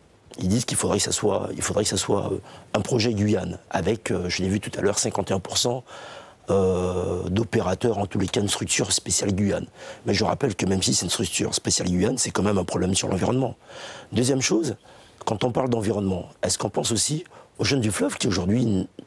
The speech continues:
n'ont pas d'autres possibilités de travailler, de trouver un emploi, hormis peut-être quelques,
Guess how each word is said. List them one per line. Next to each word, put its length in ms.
n'ont 180
pas 140
d'autres 400
possibilités 500
de 40
travailler, 500
de 80
trouver 280
un 80
emploi, 420
hormis 420
peut-être 380
quelques, 600